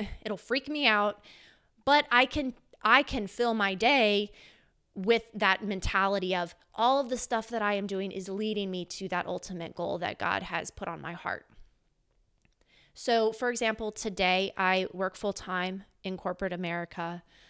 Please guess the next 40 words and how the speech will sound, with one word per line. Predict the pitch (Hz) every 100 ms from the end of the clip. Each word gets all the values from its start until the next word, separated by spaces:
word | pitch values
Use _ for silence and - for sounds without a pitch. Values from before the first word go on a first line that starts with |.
| - _
I | -
teach | 180 220 -
piano | 220 202 190
after | - 175 185
hours. | - 165 180 180
I | -
also | 180 -
do | 175
freelance | 175 - 220 220 214 -
marketing | 190 180 196 185
on | 170
the |
weekends. | 160 294 285 285 254 247 - - - - - - _ _
Um, | 196 185 170 170 - _ _
and | 208 196
I | 208
have | - 226 214
this | 208 196 - _ _ _ -
huge | 302 359 359 240
dream | 220 202 196
of | 196 180 175
this | 247 262
community, | - 226 185 180 170 175
Loretto | 170 180 180 175
House | 175 175
Creative, | - 196 180 180 165 156
to | -
be | 180 196 190
something | - 185 175 180
that | 180 170 - _ - -
God | 185 170 175
has | 175 170 165 - - - _ -
blessed | 190 185 185 190 - -
and | - 180 175
God | 170 175
has | 170 175
a |
purpose | 180 - - 180
for | - 208 214
it. | 240 254